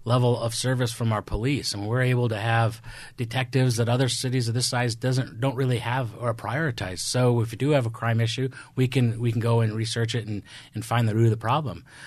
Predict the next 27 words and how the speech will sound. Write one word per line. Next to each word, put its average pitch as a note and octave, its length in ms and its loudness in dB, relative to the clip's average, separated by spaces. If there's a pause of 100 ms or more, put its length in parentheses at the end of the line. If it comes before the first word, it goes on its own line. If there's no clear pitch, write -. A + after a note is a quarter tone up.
(120)
before A#2 240 -2
it G#2+ 60 0
expands. G#2+ 760 -4
Um, G#2+ 340 -4 (480)
I - 60 -16
think E3 100 0
our D3+ 80 2
numbers D3 360 4
are C3 60 0
still D3 380 4
lower C3 320 4
than D3 160 4
normal B2+ 640 4
or A#2+ 320 -2 (140)
our A#2 120 -4
average. B2 400 0
We're B2 80 0
not B2 200 2
really B2+ 180 4
exceeding C3 400 2
our A#2 80 -2
average, C3 340 0
but B2+ 160 2
they C3 120 -2
are C3 180 2
getting B2 400 2
more B2 460 4